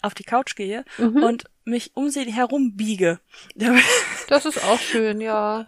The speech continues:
Speaker 1: Das ist total schön tatsächlich. Als ich mich vorhin noch mal eine Stunde hingelegt habe, hat sie sich auch direkt neben mich gelegt. Das ist schon sehr schön, ja. Auf jeden
Speaker 2: Alice
Speaker 1: Fall.
Speaker 2: macht das im Moment auch wieder. Also meistens andersrum, dass ich mich hinlege und sie sich dann quasi so vor meinen Bauch,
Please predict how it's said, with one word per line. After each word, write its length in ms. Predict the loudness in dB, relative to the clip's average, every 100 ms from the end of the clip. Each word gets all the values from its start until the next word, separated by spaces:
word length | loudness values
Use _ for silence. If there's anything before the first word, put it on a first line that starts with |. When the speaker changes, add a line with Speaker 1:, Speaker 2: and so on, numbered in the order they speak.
| 2
Speaker 1:
Das 220 | 4 4
ist 180 | -2 0
total 320 | -2 0 -2
schön 240 | -2 -8 -8
tatsächlich. 560 | -10 -8 -10 -10 -12
Als 120 | -8
ich 60 | -6
mich 140 | -6
vorhin 180 | -2 0
noch 140 | 0 -2
mal 60 |
eine 120 | -4
Stunde 300 | -4 -2 -2
hingelegt 460 | -2 -4 -2 -4 -2
habe, 200 | -2 -2
hat 140 | -4
sie 100 | -8
sich 280 | -10 -10 -6
auch 160 | -6 -6
direkt 260 | -8 -6
neben 220 | -4 -4 -6
mich 180 | -10
gelegt. 240 | -8 -6 -2
Das 180 | -2 -2
ist 140 | -4
schon 220 | -6 -6
sehr 160 | -6 -4
schön, 260 | -4 -6
ja. 100 | -8 -14 -18 -14 -12
Auf 140 | -10
jeden 140 | -4
Speaker 2:
Alice 220 | 0 0 0
Speaker 1:
Fall. 100 | -2
Speaker 2:
macht 160 | -2
das 120 | -6 -2
im 100 | -2
Moment 340 | 0 -2 0
auch 260 | 0 0 -2
wieder. 260 | 0 0
Also 240 | 0 -2 -4 -2
meistens 380 | -2 -2 -4 -4
andersrum, 500 | -2 -2 -4 -6 -4
dass 260 | -2 -2 -4
ich 220 | -10 -6 -6
mich 160 | -4
hinlege 380 | -4 -2 -2 -2
und 100 | -4
sie 140 | -4 -6
sich 200 | -6 -4
dann 300 | -2 -2 -6
quasi 460 | -6 -2 0 -2
so 300 | -6 -4 -4 -8 -14
vor 240 | -2 0
meinen 300 | 0 -2 0
Bauch, 640 | 2 2 0 -6 -20 _